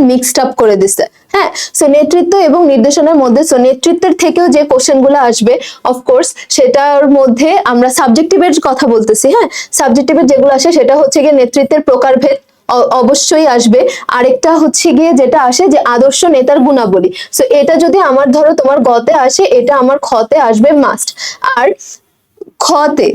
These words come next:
যেটা দুই নম্বরের জন্য, সেটাতে কোনটা আসতে পারে? যে নেতৃত্ব এবং নির্দেশনার পার্থক্য, ঠিক আছে? এই কোশ্চেনটা আসতে পারে, অথবা কোনো একটা নেতৃত্বের প্রকারভেদ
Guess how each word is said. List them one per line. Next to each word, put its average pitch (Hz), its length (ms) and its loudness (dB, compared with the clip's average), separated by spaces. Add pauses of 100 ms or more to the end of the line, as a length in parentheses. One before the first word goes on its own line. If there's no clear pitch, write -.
(160)
যেটা 247 180 2 (120)
দুই 311 180 2
নম্বরের 311 380 2
জন্য, 220 140 2 (120)
সেটাতে 285 360 0
কোনটা 294 240 2
আসতে 320 200 -2
পারে? 311 120 0 (100)
যে 277 140 2
নেতৃত্ব 294 360 -2 (100)
এবং 285 100 2 (100)
নির্দেশনার 254 500 0
পার্থক্য, 226 420 -4 (460)
ঠিক 262 200 0
আছে? 330 160 -2 (360)
এই 311 100 0 (340)
কোশ্চেনটা 302 480 0
আসতে 294 200 -4
পারে, 262 140 2 (180)
অথবা 277 260 0 (160)
কোনো 269 160 2 (100)
একটা 339 140 -2 (100)
নেতৃত্বের 302 480 0 (100)
প্রকারভেদ 285 480 0